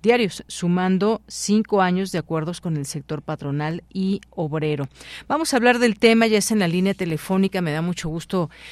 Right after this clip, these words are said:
eh, recibirle aquí al doctor José Ignacio Martínez Cortés, él es coordinador del Laboratorio de Análisis en Comercio,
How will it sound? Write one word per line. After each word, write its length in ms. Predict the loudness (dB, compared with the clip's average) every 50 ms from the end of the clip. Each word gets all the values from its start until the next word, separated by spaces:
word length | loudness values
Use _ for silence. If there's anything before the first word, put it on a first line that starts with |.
| -20 -12 -6
eh, 140 | -4 -2 -2 -2
recibirle 560 | -2 0 0 0 2 4 4 4 4 4 4
aquí 260 | 2 2 2 2 4
al 140 | 4 4 2
doctor 300 | 0 0 0 0 -2 0
José 260 | -2 -4 -2 -2 0
Ignacio 340 | 0 0 0 0 0 0 0
Martínez 460 | 0 0 -2 -2 -2 -2 -2 -2 -2
Cortés, 500 | -2 -2 -2 2 4 4 4 4 2 0
él 80 | -2 -2
es 140 | -2 -2
coordinador 680 | 0 0 0 2 2 2 0 0 0 0 2 0 0 0
del 140 | -2 -2 -2
Laboratorio 640 | -2 -2 -2 -4 -4 -4 -2 -2 0 0 0 0
de 60 | 0
Análisis 580 | 0 0 0 2 2 0 0 -2 -2 -4 -4 -4
en 80 | -4 -4
Comercio, 580 | -4 -2 0 0 0 0 0 0 0 0 0